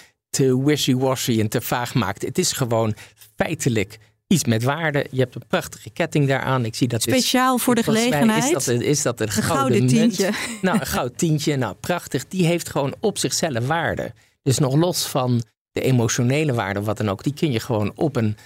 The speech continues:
Speaker 2: Ja,
Speaker 1: goudschaal
Speaker 2: maar
Speaker 1: leggen. En
Speaker 2: om-,
Speaker 1: die heeft in zichzelf waarde, omdat
Speaker 2: omdat
Speaker 1: goud
Speaker 2: we dat
Speaker 1: heeft.
Speaker 2: hebben met elkaar vinden. Want je, we kun-, ik kan het, als er een hongersnood uitbreekt, ik kan het niet eten.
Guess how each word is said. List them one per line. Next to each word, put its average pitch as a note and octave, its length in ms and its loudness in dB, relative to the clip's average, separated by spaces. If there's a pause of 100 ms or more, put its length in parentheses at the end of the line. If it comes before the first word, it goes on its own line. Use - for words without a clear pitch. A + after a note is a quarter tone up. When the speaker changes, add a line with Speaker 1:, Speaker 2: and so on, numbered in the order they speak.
(140)
Speaker 2:
Ja, A#3+ 160 2
Speaker 1:
goudschaal F#3 400 0
Speaker 2:
maar G#2 80 0
Speaker 1:
leggen. - 280 -2
En C4 60 4
Speaker 2:
om-, B3 100 6
Speaker 1:
die A3 80 4
heeft C#3 360 -2
in G3+ 200 4
zichzelf B2 420 -2
waarde, D3+ 300 -2
omdat C3 180 0
Speaker 2:
omdat A#3 220 4
Speaker 1:
goud - 140 -2
Speaker 2:
we A#3+ 120 2
dat G#3 120 2
Speaker 1:
heeft. G3 140 -4
Speaker 2:
hebben G3 440 2
met G#3+ 240 2
elkaar F#3 380 -2
vinden. G3 560 2
Want G3+ 300 0
je, - 180 -2
we F#3 240 -2
kun-, A#3 240 2
ik G#3 140 -4
kan B3+ 200 2
het, G3 140 0
als G#3 160 0
er A3+ 60 2
een G3+ 100 4
hongersnood A#3 540 0
uitbreekt, G3 500 -2
ik A#3 80 -6
kan A#3+ 200 2
het F3 120 0
niet B3+ 220 2
eten. G3 460 -4